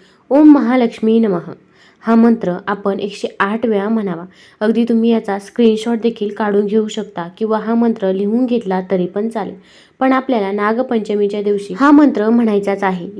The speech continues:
या मंत्रामुळे आपल्या घरामध्ये जी काही गरिबी चालू आहे किंवा जे काही दारिद्र्य आहे ते दूर होईल व आपल्या घरामध्ये देखील माता लक्ष्मीचा वास होईल. आपल्या घरामध्ये जो काही पैसा येत आहे तो पैसा देखील स्थिर राहील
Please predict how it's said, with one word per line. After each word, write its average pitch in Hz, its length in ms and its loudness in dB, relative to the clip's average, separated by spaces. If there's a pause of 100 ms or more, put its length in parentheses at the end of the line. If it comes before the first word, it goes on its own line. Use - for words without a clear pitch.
या 214 140 2
मंत्रामुळे 214 680 0
आपल्या 202 280 0
घरामध्ये 208 460 -2 (420)
जी 247 160 4
काही 247 320 0
गरिबी 214 400 2
चालू 208 280 0
आहे 185 240 -2 (100)
किंवा 196 180 2
जे 196 220 2
काही 208 300 -2
दारिद्र्य 190 480 0
आहे 196 320 -2 (120)
ते 220 100 4
दूर 208 340 2
होईल 185 180 -2 (360)
व 226 40 2
आपल्या 220 360 2
घरामध्ये 233 480 0
देखील 220 340 0
माता 196 360 -2
लक्ष्मीचा 202 520 0
वास 180 360 0
होईल. 175 140 -8 (340)
आपल्या 269 260 2
घरामध्ये 262 480 2
जो 226 160 4
काही 226 240 -2
पैसा 214 380 -2
येत 202 200 0
आहे 185 240 -6 (100)
तो 208 40 -6
पैसा 202 420 0
देखील 208 340 -4
स्थिर 220 400 2
राहील 202 260 -2